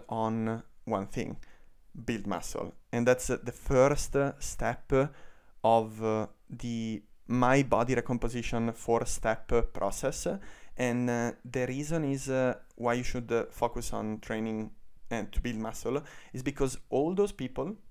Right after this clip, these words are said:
all the people we mentioned earlier, um, they have no muscle. And, uh, you, you might want to know that, uh, and you surely want to know that, uh,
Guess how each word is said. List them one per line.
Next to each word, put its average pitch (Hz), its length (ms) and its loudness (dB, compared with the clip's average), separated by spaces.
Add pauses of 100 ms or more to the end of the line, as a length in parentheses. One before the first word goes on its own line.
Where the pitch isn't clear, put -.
all 156 260 4
the 170 140 0
people 143 340 0
we 117 140 0
mentioned 117 400 0
earlier, 127 440 -2 (340)
um, 113 520 0 (640)
they 143 180 0
have 156 220 -2
no 147 200 0
muscle. 143 480 -4 (380)
And, 123 320 4
uh, 117 300 6 (100)
you, 156 680 2 (560)
you 147 120 2
might 196 320 2
want 151 280 0
to 127 100 -2
know 117 220 2
that, 110 340 -2
uh, 110 260 -2
and 113 120 -6
you 113 60 -4
surely 180 220 2
want 120 200 -2
to 123 80 -6
know 113 140 -2
that, - 280 0
uh, 110 60 -4